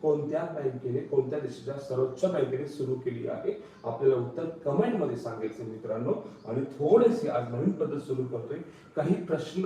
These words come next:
एक्स्ट्रा घेण्याचा प्रयत्न करतोय, ठीक आहे. आज मी तीन प्रश्न घेतोय, हळूहळू ते वाढवण्याचा रोजचा प्रयत्न करतोय. कमीत कमी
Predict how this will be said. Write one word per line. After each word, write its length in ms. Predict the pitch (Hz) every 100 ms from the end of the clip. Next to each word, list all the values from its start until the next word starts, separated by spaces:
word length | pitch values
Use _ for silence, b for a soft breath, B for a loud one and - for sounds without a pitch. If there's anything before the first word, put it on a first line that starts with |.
| 165
एक्स्ट्रा 400 | 131 - - 135
घेण्याचा 400 | 113 117 120 123
प्रयत्न 500 | 160 - 117 107 135
करतोय, 760 | - - - - - - - 123
ठीक 140 | 123
आहे. 320 | 202 - - -
आज 180 | 123 127
मी 120 | 139
तीन 260 | 143 147 160
प्रश्न 260 | 160 - 151
घेतोय, 220 | 139 139 151
हळूहळू 360 | 127 127 127
ते 180 | 120 120
वाढवण्याचा 420 | 104 131 147 -
रोजचा 280 | 135 120 -
प्रयत्न 380 | - 110 - 101
करतोय. 320 | 104 95 147 - B B -
कमीत 220 | 160 170
कमी 260 | 151 -